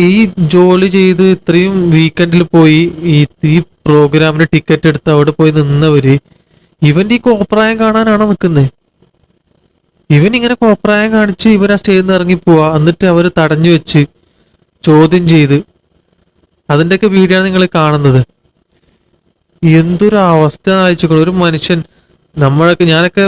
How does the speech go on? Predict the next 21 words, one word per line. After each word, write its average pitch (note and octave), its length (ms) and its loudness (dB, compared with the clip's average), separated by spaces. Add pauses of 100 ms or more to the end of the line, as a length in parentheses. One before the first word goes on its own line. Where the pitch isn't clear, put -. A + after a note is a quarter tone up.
(520)
ഡാപ്സിയെ D3+ 540 0 (260)
എന്താ E3 180 0
വെച്ചാ D#3 160 -2 (100)
മുമ്പൊക്കെ D3 280 -2
സപ്പോർട്ട് D#3 380 -2
ചെയ്ത് D#3 120 2
വരുന്നത്, C3+ 260 0
കാരണം D#3 260 0
നല്ല G3 140 -2
നല്ല A#3 220 -2
പാട്ടായിരുന്നു. G#3+ 480 0 (240)
പക്ഷെ D#3 300 -2 (100)
റെ-, E3 180 -2
ഈ E3+ 100 2 (120)
റെ-, D#3+ 200 -2 (200)
ലൈവ് F3+ 460 0
റെക്കോർഡിങ്, F#3+ 520 -2
ഈ - 20 2 (280)
ലൈവ് E3+ 380 0
സ്റ്റേജ് E3+ 420 -2
ഷോ C#3+ 120 2